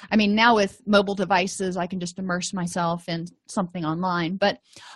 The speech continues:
before those existed, yeah, way back then, before we had 'em, um, you know, I would always feel a little bit awkward. So I could feel isolated or lonely in those situations, whereas at home,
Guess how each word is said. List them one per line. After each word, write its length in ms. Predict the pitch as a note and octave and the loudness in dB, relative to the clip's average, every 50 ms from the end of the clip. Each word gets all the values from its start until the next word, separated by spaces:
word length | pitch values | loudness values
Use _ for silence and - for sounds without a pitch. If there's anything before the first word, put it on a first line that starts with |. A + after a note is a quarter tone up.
| - _ | -10 _
before 280 | C4+ - - E4 F#4 F4 | -8 -4 0 2 2 4
those 220 | D4 C#4+ C4+ B3 | 4 2 2 0
existed, 760 | A#3+ G#3 - C#4+ E4 F4+ - - - F3 G3 G#3 G#3 A#3 - - | -2 -2 -2 -2 -2 -2 -2 -4 -4 -2 -2 -2 -2 -4 -8 -8
yeah, 380 | - F3+ F#3+ F#3+ F#3+ F3+ F3 E3+ - _ _ _ | -10 -8 -2 0 0 0 0 -4 -8 _ _ _
way 200 | - D#3+ A#3 C#4+ | -6 -2 -2 0
back 300 | C4 C#4 C#4+ C#4 C#4 - | 0 0 -2 -2 -2 0
then, 320 | - C#4+ C4 A#3 A#3 A3+ G3+ | 2 2 4 4 2 2 0
before 300 | G3+ - - G#3+ A3+ A3+ | -2 -2 -2 -2 0 0
we 100 | G#3+ G#3+ | 0 -2
had 180 | A3+ G3+ F#3+ | -2 -2 0
'em, 160 | A#3+ C#4 C#4 - _ - - - - - - - _ - | 0 -2 -2 -4 _ -20 -20 -20 -20 -20 -20 -8 _ 2
um, 440 | A3 A3+ A#3 A#3 A3+ A3+ A3+ A3+ - _ _ _ _ _ _ _ _ - - _ | 4 6 6 6 6 4 2 -2 -4 _ _ _ _ _ _ _ _ -20 -20 _
you 140 | _ - B3+ | _ 2 4
know, 120 | B3+ B3+ | 4 4
I 140 | - A#3 A#3 | 4 4 4
would 120 | A#3+ B3 B3 | 6 6 6
always 260 | B3+ C4 C4+ B3+ - | 6 4 4 0 -4
feel 340 | - - - C4+ B3+ B3 A#3+ | -8 -6 -2 0 2 2 2
a 60 | A#3 | 2
little 220 | B3 B3+ B3 A#3+ | 2 2 2 0
bit 160 | G#3+ G#3+ - _ - | 0 -2 -2 _ 2
awkward. 500 | A#3+ D4 D4+ - _ - C#3 E2+ - - _ _ _ - - - | 2 2 2 0 _ -8 -8 -8 -10 -16 _ _ _ -20 -20 -12
So 220 | - - A#3+ A3 - | -2 2 2 4 4
I 140 | - B3 B3+ | 4 2 2
could 180 | - C#4 - - | 0 -2 -6 -6
feel 560 | _ - D4 D4 D4+ D4 C#4+ C4+ C#4 C#4 - _ _ _ _ _ _ _ _ - | _ -4 0 4 6 6 6 6 4 2 -2 _ _ _ _ _ _ _ _ 4
isolated 640 | G#3 G#3 A3+ - - A#3 A3+ G#3+ G#3 G3+ G3+ G3+ G3+ | 4 4 4 2 2 2 2 4 4 2 2 0 0
or 100 | G3 G3 | 0 0
lonely 380 | F#3+ F#3+ G3 G3+ G3 G3 F#3+ | 0 -2 -2 -2 -2 -2 -2
in 100 | F3+ F#3 | -2 0
those 220 | F#3+ G#3 C4+ D4+ - | 2 2 2 2 0
situations, 760 | - A3 - - A3 F3+ E3 F#3+ - - G3 G3+ G3+ - - - | -4 -6 -4 -2 -2 -2 -2 -2 -4 -6 -6 -6 -6 -8 -6 -4
whereas 640 | G#3 G3+ G3+ G3 F#3+ G3 G3 F#3+ F#3 - - - _ | -2 0 0 2 2 2 0 0 -2 -6 -10 -6 _
at 140 | - G3+ G3 | -2 -2 -2
home, 580 | - - - E4+ G#4+ F#4 G#3 F3 F3 G#3+ A3+ | -2 0 2 2 2 2 2 0 -4 -6 -8